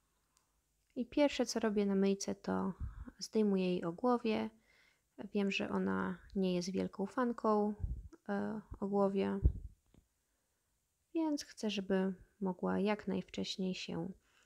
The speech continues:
go pozbyć. E, zdejmując ogłowie, bardzo pilnuję, żeby nie strzelić jej przypadkiem wędzidłem po zębach, także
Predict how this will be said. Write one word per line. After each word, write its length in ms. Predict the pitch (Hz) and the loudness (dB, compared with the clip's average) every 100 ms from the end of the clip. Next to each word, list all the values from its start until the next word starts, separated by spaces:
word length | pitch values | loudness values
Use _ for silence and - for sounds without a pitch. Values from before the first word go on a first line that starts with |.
| _ | _
go 80 | - | -4
pozbyć. 640 | - 269 247 233 214 - - | 0 2 2 0 -2 -6 -4
E, 320 | 202 196 190 | -2 0 0
zdejmując 500 | 185 196 202 196 196 | 0 2 4 4 0
ogłowie, 340 | 190 226 214 196 | -4 -4 -4 -4
bardzo 280 | 190 190 | -6 -10
pilnuję, 420 | 190 185 185 185 185 | -10 -6 -4 -4 -4
żeby 320 | 180 175 180 | -4 -2 -2
nie 140 | 180 | -2
strzelić 520 | - - 196 190 190 | -6 -6 -4 -4 -4
jej 80 | 185 | -8
przypadkiem 520 | - - - - 175 | -8 -10 -12 -10 -6
wędzidłem 420 | 170 170 170 175 170 | -4 -4 -6 -6 -6
po 120 | 180 | -4
zębach, 380 | 233 226 208 - | -2 -2 -4 -6
także 380 | 185 196 196 | -10 -8 -8